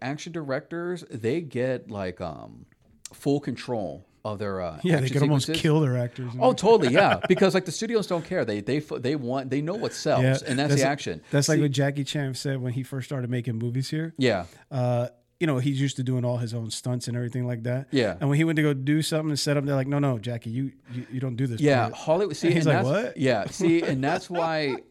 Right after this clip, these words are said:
Speaker 1: that's why when
Speaker 2: That's
Speaker 1: it
Speaker 2: why he
Speaker 1: came
Speaker 2: kinda stopped making Hollywood movies.
Speaker 1: Oh, yeah, 'cause, like, he said, like, his Hollywood movies were just, he did it for the money, which I don't blame him, and it also helped raise his profile to
Speaker 2: Yep.
Speaker 1: become an international action
Speaker 2: Fir-,
Speaker 1: star.
Speaker 2: first dramatic movie I ever saw him in was not so long ago.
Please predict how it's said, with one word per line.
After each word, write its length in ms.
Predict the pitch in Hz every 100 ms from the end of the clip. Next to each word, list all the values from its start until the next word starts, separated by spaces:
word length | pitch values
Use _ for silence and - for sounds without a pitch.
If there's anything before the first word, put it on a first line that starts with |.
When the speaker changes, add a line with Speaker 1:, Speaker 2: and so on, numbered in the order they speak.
| _
Speaker 1:
that's 200 | 139 180 202
why 280 | 185 117
when 140 | 139 131
Speaker 2:
That's 160 | 196
Speaker 1:
it 20 | 302
Speaker 2:
why 60 |
he 40 | 262
Speaker 1:
came 120 | -
Speaker 2:
kinda 120 | 214 185
stopped 260 | - 170
making 260 | 175 151 139
Hollywood 380 | 139 135 131 131
movies. 220 | 131 123
Speaker 1:
Oh, 100 | 240
yeah, 280 | 254 220 120
'cause, 300 | - 160 156
like, 100 | 143
he 140 | - 226
said, 240 | 208 208
like, 180 | 151 123
his 180 | 170 165
Hollywood 320 | 139 156 143
movies 380 | 120 117 120 113
were 140 | 107
just, 200 | 104 117
he 80 | 131
did 160 | 117 123
it 60 |
for 140 | - 120
the 60 | 92
money, 360 | 101 110 76 -
which 180 | 135
I 60 | 131
don't 120 | 143
blame 200 | 101 156
him, 120 | 123 123
and 160 | 123 110
it 100 | 110
also 280 | 123 123
helped 280 | 104 117 - _ 123
raise 180 | 120
his 120 | 120 123
profile 440 | 131 139 117 104
to 60 | 104
Speaker 2:
Yep. 80 |
Speaker 1:
become 240 | 98 101 104 107 101
an 200 | 110 104 -
international 480 | 110 107 101 - 92
action 240 | 139 117
Speaker 2:
Fir-, 180 | 147 165
Speaker 1:
star. 140 | - -
Speaker 2:
first 300 | - 185 -
dramatic 440 | 156 135 127 135
movie 300 | 127 127 131
I 60 | 117
ever 180 | 117 110
saw 240 | - 110
him 160 | 123 117
in 120 | 113
was 180 | 107 107
not 180 | 110
so 140 | - 110
long 280 | 104 107 104
ago. 300 | 101 104